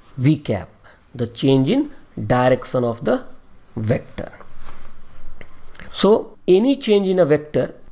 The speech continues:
is brought about into two parts, one the change in magnitude and the other the change in its direction. Let us see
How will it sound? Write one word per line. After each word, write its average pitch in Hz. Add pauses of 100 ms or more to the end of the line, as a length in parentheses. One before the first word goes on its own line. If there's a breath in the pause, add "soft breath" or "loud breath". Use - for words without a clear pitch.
is 165
brought 127
about 139 (420)
into 156
two 226
parts, 135 (280)
one 139 (560 soft breath)
the 123
change 156
in 139
magnitude 127 (500 soft breath)
and 135
the -
other 156 (560)
the 127
change 131
in 294 (280)
its -
direction. 123 (1120 soft breath)
Let 160
us 240
see 180